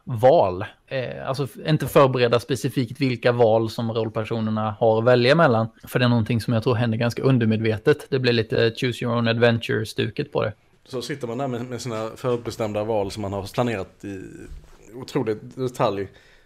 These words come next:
Speaker 2: och sen så gör de någonting helt annat ändå.
Speaker 1: Ja, ja, precis. Ehm, och som sagt, att göra en sandlåda, eh, m-, modell, liksom, eh, häxkarta eller bara vanlig karta med platser förberedda,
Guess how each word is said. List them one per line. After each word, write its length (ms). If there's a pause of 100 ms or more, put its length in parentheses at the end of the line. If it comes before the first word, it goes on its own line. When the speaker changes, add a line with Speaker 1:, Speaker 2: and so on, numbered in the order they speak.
Speaker 2:
och 100
sen 120
så 100
gör 180
de 100
någonting 260
helt 160
annat 300 (240)
ändå. 240 (220)
Speaker 1:
Ja, 160 (200)
ja, 240
precis. 400
Ehm, 500 (180)
och 140
som 120
sagt, 280
att 80
göra 140
en 80
sandlåda, 680 (320)
eh, 200
m-, 320
modell, 640
liksom, 400
eh, 440
häxkarta 600
eller 320
bara 260
vanlig 360
karta 480
med 320
platser 440
förberedda, 580